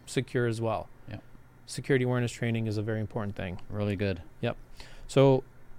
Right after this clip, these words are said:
Speaker 1: in or-, in addition to that, regularly reviewing and updating multi-factor authentication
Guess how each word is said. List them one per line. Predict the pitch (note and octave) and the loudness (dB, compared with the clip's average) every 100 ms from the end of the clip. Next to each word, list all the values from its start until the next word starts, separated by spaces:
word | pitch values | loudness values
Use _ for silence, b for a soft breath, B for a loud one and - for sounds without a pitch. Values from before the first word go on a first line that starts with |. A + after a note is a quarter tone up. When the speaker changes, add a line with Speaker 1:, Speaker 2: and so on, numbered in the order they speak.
| - - - | -12 -8 6
Speaker 1:
in | E3+ | 10
or-, | F#3 F3 | 12 10
in | - F3 | 8 6
addition | D#3+ E3 E3 | 8 8 8
to | D3 | 10
that, | D3 C#3 | 10 12
regularly | D3+ D3+ D#3 D3+ | 10 10 10 10
reviewing | C#3 C#3 B2 C3+ C#3 C3 | 10 6 8 8 8 8
and | C3 | 6
updating | C3 C3+ C3 B2+ | 6 6 8 6
multi-factor | B2+ B2 C3 - B2 - | 6 4 2 4 4 6
authentication | B2 - B2 - B2 - A#2 | 4 4 2 6 4 4 0